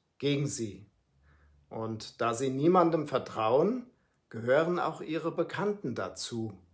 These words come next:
Sie müssen jeden Wettkampf gewinnen und so kämpfen sie in ihrem Leben sinnlose Kämpfe gegen sich selbst, ihre Partner und ihre Bekannten. Freunde sind das nicht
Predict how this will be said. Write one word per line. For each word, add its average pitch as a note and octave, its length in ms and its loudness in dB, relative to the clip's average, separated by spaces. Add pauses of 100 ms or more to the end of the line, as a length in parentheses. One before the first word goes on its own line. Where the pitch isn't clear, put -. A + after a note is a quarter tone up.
(200)
Sie F3 280 -2
müssen G3+ 340 4
jeden D#3+ 280 2
Wettkampf C#3+ 480 0
gewinnen D3+ 440 2
und C#3 160 -4
so C#3+ 200 6
kämpfen G3 560 0
sie F3+ 160 6
in F3 100 2
ihrem D#3+ 360 4
Leben C#3 420 4 (240)
sinnlose D#3 920 4
Kämpfe A#2+ 520 -6
gegen D3 440 0
sich - 300 -6
selbst, F3 520 0 (440)
ihre G3 280 4
Partner C#3 760 0
und C3+ 400 -6 (160)
ihre A#2+ 260 -2
Bekannten. G#2+ 680 -10 (840)
Freunde D#3+ 760 0
sind D3 500 -4
das - 360 -6
nicht C#3+ 520 -4